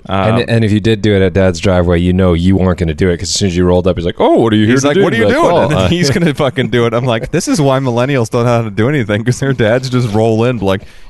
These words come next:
Speaker 1: 'You know what? If you did it like this,' and then they just do it." <laughs> And then you're like, "Ah."
Speaker 2: The boomers just love doing shit.
Speaker 1: Yeah. The, the
Speaker 2: Love
Speaker 1: one
Speaker 2: doing
Speaker 1: time
Speaker 2: shit.
Speaker 1: recently Dad and I didn't have that happen was I was retiling the backsplash of the kitchen here.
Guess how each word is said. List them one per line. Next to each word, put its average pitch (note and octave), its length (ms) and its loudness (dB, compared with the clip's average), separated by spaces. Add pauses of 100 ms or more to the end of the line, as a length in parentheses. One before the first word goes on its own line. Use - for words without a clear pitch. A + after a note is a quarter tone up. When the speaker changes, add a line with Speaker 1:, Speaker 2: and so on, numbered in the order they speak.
Speaker 1:
'You F3 100 -4
know G#3+ 100 0
what? A3 100 2
If - 80 -6
you G#3 60 -8
did F#4+ 120 2
it A3+ 40 -6
like A#2+ 200 -2
this,' B2+ 260 0
and G#2 120 -2
then A2 80 -4
they A2+ 60 0
just B2+ 240 -2
do A#2+ 200 0
it." A2 140 -2
<laughs> C#3+ 140 -2
And A#2+ 140 -2
then G#2 60 -2
you're G2 100 -2
like, G#2+ 160 -6
"Ah." A2 380 0
Speaker 2:
The G#2+ 60 2
boomers A2+ 420 0
just F#2 200 -2
love F2+ 560 0 (220)
doing F2 380 2
shit. - 460 -6 (420)
Speaker 1:
Yeah. F#2 300 -8 (360)
The, A#2 160 -2
the A2 40 -6 (180)
Speaker 2:
Love F#2 100 0
Speaker 1:
one C3+ 120 -2
Speaker 2:
doing - 20 -12
Speaker 1:
time A#2 340 -2
Speaker 2:
shit. - 360 -8 (240)
Speaker 1:
recently G2+ 540 -4
Dad F#2 240 0
and F#2 100 -6
I F2+ 100 -6
didn't A#2 320 -6
have F2 200 -6
that F2 160 -4
happen E2+ 340 -8
was F2 300 -10 (240)
I F#2+ 200 -4
was F#2 180 -6
retiling F#2 560 -6
the F2 80 -6
backsplash F2+ 580 -6
of F2+ 60 -10
the - 60 -20
kitchen A2+ 340 -10
here. C3+ 220 -6